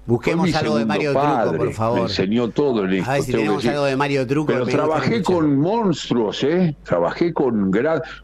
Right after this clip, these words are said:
Speaker 2: bueno, pero te nombré, eh, te nombré, sí, me quedo, me quedo, me quedo afuera de muchos.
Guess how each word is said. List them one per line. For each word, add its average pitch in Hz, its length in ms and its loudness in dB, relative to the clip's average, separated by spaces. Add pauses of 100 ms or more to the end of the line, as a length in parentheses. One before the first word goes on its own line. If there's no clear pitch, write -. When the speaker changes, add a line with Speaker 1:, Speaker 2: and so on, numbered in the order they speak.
Speaker 2:
bueno, 202 240 0
pero 123 220 0
te 135 140 0
nombré, 165 580 2 (1700)
eh, 69 1200 0 (120)
te 87 100 0
nombré, 98 760 0
sí, 147 580 0 (840)
me 98 160 2
quedo, 143 480 0
me 156 140 -6
quedo, 120 500 0
me - 100 -4
quedo 117 280 0
afuera 101 460 0
de 73 120 -2
muchos. 113 880 -2